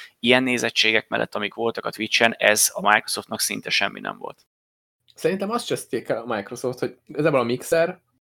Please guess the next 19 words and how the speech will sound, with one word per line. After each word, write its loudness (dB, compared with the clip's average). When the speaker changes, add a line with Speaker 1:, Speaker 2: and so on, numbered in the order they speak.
Speaker 2:
az -12
minőségben 0
elvileg 0
jobb, 0
mint -8
a -6
Twitch. -12
Speaker 1:
Igen. -6
Speaker 2:
Tehát, -12
hogy -6
sokkal 0
jobb 0
minőségben -2
lehetett, -4
ö, -2
nézni -8
rajta -4
mindent, -6
és -8